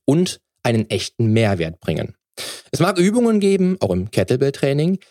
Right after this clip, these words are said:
die mega effektiv sind, dir aber nicht gut tun oder sogar zu Schmerzen führen. Dann ist diese Übung eben nicht deine Übung und es muss dann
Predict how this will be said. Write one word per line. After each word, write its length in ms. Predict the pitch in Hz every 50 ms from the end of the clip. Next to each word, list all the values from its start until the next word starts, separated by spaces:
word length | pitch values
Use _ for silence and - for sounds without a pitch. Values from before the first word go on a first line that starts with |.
| -
die 100 | - 123
mega 320 | 127 135 147 180 190 190 -
effektiv 580 | - 147 - 127 123 - - - 247 220 -
sind, 360 | - - 127 127 - - - - _ _ -
dir 400 | 165 208 208 160 160 185 185 - _ _ _ -
aber 200 | 135 117 117 113
nicht 180 | 123 123 117
gut 240 | - - 190 - -
tun 240 | - - - - 82 -
oder 180 | 113 110 117
sogar 260 | 110 113 107 - 107 -
zu 120 | - 120
Schmerzen 500 | - - 151 151 156 - - - - 107
führen. 440 | - - 85 85 87 - - 98 - _ _ _ _ _ _ _
Dann 120 | - 101
ist 280 | 151 160 - - - -
diese 260 | 127 170 202 - 233
Übung 260 | - 202 196 185 190
eben 260 | - - 156 151 131 117
nicht 300 | 104 139 - - - _
deine 260 | - 196 202 165 135 120
Übung 360 | - 95 82 87 82 90 -
und 120 | 120 120
es 140 | 120 120 -
muss 240 | 151 202 240 - -
dann 280 | - 196 190 190 185